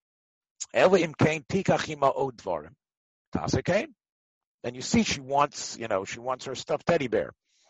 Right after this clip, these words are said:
She wants her picture of, uh, uh, Baba Sali. Okay? Kiboyim liyisuv vedaita. Those are all what she, that's what, that's the m-, mode that she's in.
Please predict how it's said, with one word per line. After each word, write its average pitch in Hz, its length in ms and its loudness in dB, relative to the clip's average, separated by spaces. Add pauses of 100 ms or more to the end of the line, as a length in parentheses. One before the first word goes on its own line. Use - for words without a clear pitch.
(880)
She 120 160 -8
wants 131 320 0
her 143 100 0
picture - 640 -4
of, 110 480 4
uh, 110 60 4
uh, 117 540 0
Baba 127 280 0
Sali. 180 380 4 (960)
Okay? 240 280 4 (440)
Kiboyim 156 520 4
liyisuv 160 340 -2
vedaita. 180 560 2
Those 135 240 -8
are 147 80 -6
all 151 160 2
what 151 160 -4
she, 147 280 -4 (280)
that's - 220 -4
what, 110 160 -12
that's - 260 2
the 123 100 0
m-, 123 600 -18
mode 143 360 6
that 143 100 -4
she's 123 180 -2
in. 107 100 0